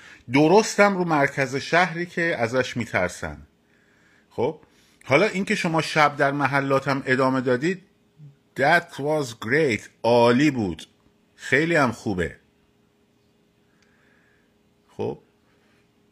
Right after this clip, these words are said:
اینکه تو سنندج، توی عراک، توی رشت، توی بندرانزلی،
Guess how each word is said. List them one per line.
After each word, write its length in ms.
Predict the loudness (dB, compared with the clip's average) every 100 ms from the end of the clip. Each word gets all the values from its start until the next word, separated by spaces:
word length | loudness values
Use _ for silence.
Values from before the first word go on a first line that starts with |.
| _ _ _ _ _ _ _ _ _ _ _ _ _ _ _ _ _ _ _ -4
اینکه 480 | -2 0 0 -2 -4 _ _ _ _ -20 _ _ _ _ _ _ _ _ _ _ -20 _ _ _ _ _
تو 100 | -6
سنندج، 1120 | -4 2 2 2 0 2 2 4 2 0 -6 -12
توی 340 | -6 0 0 -2 _ _ 0
عراک، 720 | 2 4 6 6 4 -2 -14 -8
توی 360 | -2 2 2 0 _ _ -14 -12
رشت، 880 | -6 2 6 6 4 2 -4 -12
توی 260 | -8 -4 -4
بندرانزلی، 1300 | 0 2 2 2 0 0 -2 0 0 2 0 -2 -6